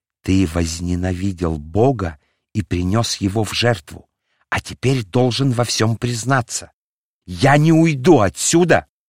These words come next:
пока ты мне не обещаешь сделать это. Поклянись, что ты всё расскажешь Иуде». Каиафа поспешил ответить: «Клянусь, что всё будет по-твоему».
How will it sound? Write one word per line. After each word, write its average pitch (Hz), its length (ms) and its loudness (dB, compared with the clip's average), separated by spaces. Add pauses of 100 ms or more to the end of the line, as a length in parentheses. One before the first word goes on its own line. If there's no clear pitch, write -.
(120)
пока 156 380 2
ты 160 160 2
мне 147 400 4
не 135 140 4
обещаешь 127 680 2
сделать 127 540 0
это. - 360 -2 (280)
Поклянись, 226 560 4
что - 240 -2
ты 127 120 -2
всё 170 220 2
расскажешь 135 600 0
Иуде». 101 440 0 (540)
Каиафа 92 600 0
поспешил - 640 -6
ответить: - 560 -10 (300)
«Клянусь, 95 680 0
что - 320 -6
всё 120 400 -4
будет 107 400 -4
по-твоему». 80 680 -8